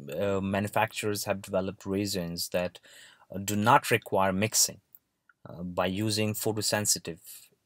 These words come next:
initiator systems and a light source for activation.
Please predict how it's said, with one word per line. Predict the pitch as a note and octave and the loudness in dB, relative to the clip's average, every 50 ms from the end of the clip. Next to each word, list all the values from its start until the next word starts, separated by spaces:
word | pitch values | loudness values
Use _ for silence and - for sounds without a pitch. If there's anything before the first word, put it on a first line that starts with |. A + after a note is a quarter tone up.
| _ _ | _ _
initiator | A2 G#2+ G#2+ A2 G#2+ - - - G2 F#2+ F#2+ F2+ F#2+ F#2 | -2 0 0 0 0 -2 -2 -2 0 -2 0 -2 0 0
systems | - - F#2+ F2 - - - F2+ F2+ G2 A2+ A#2+ - - - _ - - - - - - - | 0 0 2 2 0 0 0 -4 -4 -4 -4 -6 -8 -10 -12 _ -20 -20 -20 -20 -20 -8 -4
and | F#2 F#2+ G2 | -2 0 0
a | G2+ | 2
light | G#2 G2+ G2 F2+ F#2+ G2+ G2 - | 2 4 4 6 6 4 4 4
source | - - - - F2+ F2 F2 F2+ - | 2 2 2 2 -2 -4 -4 -4 -4
for | - - - F#2+ F#2+ F#2+ - - | -6 -4 -4 -4 -4 -4 -4 -4
activation. | - - - _ - G#2 A2+ E3+ A3 G3 - - - G2 G2 | -6 -6 -6 _ -6 -2 2 2 2 2 2 -2 -6 -8 -16